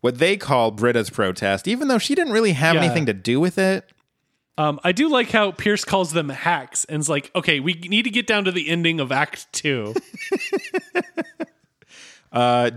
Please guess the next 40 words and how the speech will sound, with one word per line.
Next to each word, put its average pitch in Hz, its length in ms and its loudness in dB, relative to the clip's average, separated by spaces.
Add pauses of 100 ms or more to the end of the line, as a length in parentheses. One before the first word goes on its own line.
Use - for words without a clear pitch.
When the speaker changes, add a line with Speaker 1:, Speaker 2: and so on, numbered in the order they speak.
(280)
Speaker 1:
Jeff, 127 800 0 (120)
hearing 127 500 2
that 110 220 2
Britta 110 460 2
is 110 180 -4
caring 107 360 -2
about 101 280 0
a 92 40 -6
thing, 95 460 -2 (400)
he 120 220 0
decides 110 640 0
to, 104 500 -2
quote, 147 500 0
"bail 131 300 4
on 151 180 2
the 156 60 -2
sausage 120 500 0
fest." - 540 -4 (440)
Speaker 2:
Yeah, 147 360 -2
he 160 160 -2
grabs 170 320 2
all 180 80 4
the 165 100 -2
papers 160 300 0
and 156 120 -2
says, 147 240 0 (260)
"We're 170 180 2
gonna 170 160 4
put - 340 2
this 226 300 4
in 175 160 0
a 165 40 2
museum 180 600 2
for - 180 -2
crazy 294 420 0
people, 156 500 0 (160)
and 170 120 2
then 185 120 2
we're 185 140 2
gonna 175 320 2